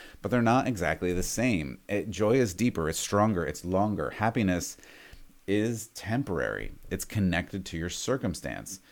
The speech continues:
And unfortunately, once the circumstance ends, or the season ends, for many of us, happiness disappears as well. That joy that lives deeper inside and comes from Jesus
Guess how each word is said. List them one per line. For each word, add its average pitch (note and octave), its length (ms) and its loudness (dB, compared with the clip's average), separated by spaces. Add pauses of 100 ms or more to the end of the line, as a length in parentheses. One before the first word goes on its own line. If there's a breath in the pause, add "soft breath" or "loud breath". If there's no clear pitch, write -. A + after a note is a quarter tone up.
(220 soft breath)
And F2+ 100 -2
unfortunately, G2 500 2
once F#2+ 200 0
the - 100 -8
circumstance F#2+ 840 0 (180)
ends, G2 480 2
or E2 80 -6
the C#2+ 80 -8
season G2 560 4
ends, F2+ 500 0 (220 soft breath)
for E2 140 -4
many G2 160 2
of C#2+ 80 -2
us, D#2+ 360 -2
happiness A2 520 2
disappears D#2+ 760 -4
as D#2+ 180 -6
well. F#2 420 2 (580 loud breath)
That G#2+ 320 0
joy F#2 760 2
that F2+ 220 0
lives G2 380 2
deeper G#2+ 680 4
inside D#2 580 0
and E2+ 140 -2
comes A#2+ 560 2
from A#2+ 560 2
Jesus F#2 800 -2